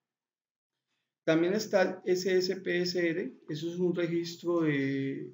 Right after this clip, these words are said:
de complemento para el S S P buff. Ese registro no, no, no, no tenemos acceso a él, no se puede manipular, pero sí es importante porque este S S P buff lo va a utilizar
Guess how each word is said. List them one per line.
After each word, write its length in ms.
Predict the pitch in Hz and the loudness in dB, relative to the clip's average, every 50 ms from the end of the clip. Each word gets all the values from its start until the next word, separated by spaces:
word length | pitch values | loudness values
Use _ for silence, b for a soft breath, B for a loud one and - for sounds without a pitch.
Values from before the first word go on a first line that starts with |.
| - - | -18 -12
de 200 | 151 151 156 147 | -8 -8 -8 -4
complemento 1040 | - 156 151 143 - - 156 156 156 160 156 156 156 151 - - 202 262 - - - | -2 -2 -2 -2 -2 -2 0 2 2 2 2 2 0 -2 -2 -6 -6 -6 -8 -8 -2
para 340 | 165 156 143 143 143 147 147 | -2 0 0 0 -2 -4 -4
el 140 | 143 139 - | -6 -6 -6
S 240 | 156 156 156 - 165 | -6 -6 -6 -4 -4
S 220 | 160 156 165 160 | -4 -4 -4 -6
P 220 | 160 - 160 156 151 151 - 151 | -6 -4 -2 -2 -2 -4 -6 -4
buff. 200 | 151 170 214 - - - _ _ | -2 -2 -2 -4 -8 -14 _ _
Ese 220 | 151 139 147 156 | -8 -4 -2 -2
registro 680 | 151 156 160 151 147 139 - - - 160 156 160 156 b b b b b b b b _ _ | -2 0 -2 -2 -2 -4 -6 -8 -8 -8 -8 -8 -8 b b b b b b b b _ _
no, 500 | 151 151 151 151 151 147 147 147 143 143 | 2 4 4 4 4 4 2 0 -2 -2
no, 200 | 143 143 139 139 | 0 -2 -2 -2
no, 240 | 139 139 139 139 139 | -2 -2 -2 0 0
no 220 | 139 139 139 135 | 0 0 -2 -2
tenemos 440 | 131 160 151 156 156 165 165 160 - | -2 0 2 2 2 0 0 -4 -6
acceso 400 | 139 - - - 139 127 131 147 | -8 -10 -8 -8 -8 -6 -2 -2
a 100 | 151 151 | 0 0
él, 160 | 156 170 180 | 0 0 0
no 80 | 170 151 | -2 -4
se 160 | 135 - 160 | -4 -4 -8
puede 200 | 156 - 160 156 | -6 -4 -2 -2
manipular, 600 | 160 160 165 165 160 - 170 160 165 165 165 170 B B B B B B _ | -2 0 -2 -2 -4 -2 -2 0 0 0 0 -2 B B B B B B _
pero 220 | - 175 170 170 | 0 2 2 2
sí 180 | 165 - - 175 | 0 -2 0 0
es 120 | 165 160 | 0 0
importante 720 | 208 208 202 - 175 156 - - 165 160 160 156 160 185 185 | 0 -4 -4 -4 -6 -8 -6 -4 -4 -4 -4 -4 -4 -6 -6
porque 640 | 185 185 180 160 156 151 156 - - 160 147 143 139 | -6 -4 -4 -4 -6 -6 -8 -12 -8 -6 -2 -2 -2
este 560 | 139 131 131 - - 170 170 165 - - 156 | -2 -4 -6 -2 0 0 0 0 0 -2 -2
S 180 | 156 156 175 165 | -2 0 -2 -2
S 280 | 165 160 - 160 156 - _ _ - | -2 -2 -4 -8 -8 -10 _ _ -4
P 120 | 165 160 | -4 -2
buff 300 | 160 160 160 165 165 - - _ | -2 -2 -4 -4 -6 -8 -12 _
lo 160 | - 165 156 147 | -6 -4 -2 -2
va 60 | 147 | -2
a 40 | 143 | -2
utilizar 600 | 143 - 165 156 143 135 131 143 147 143 - | -6 -6 -6 -4 -4 -4 -2 -2 -4 -4 -4